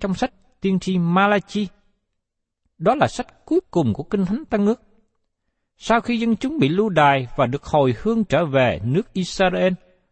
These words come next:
họ trở nên ngụy biện, giả vờ. Dân chúng quên đi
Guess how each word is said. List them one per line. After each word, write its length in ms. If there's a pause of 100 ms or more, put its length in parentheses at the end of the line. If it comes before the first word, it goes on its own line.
họ 280
trở 100
nên 260
ngụy 260
biện, 300 (300)
giả 320
vờ. 140 (1080)
Dân 260
chúng 320 (140)
quên 320
đi 140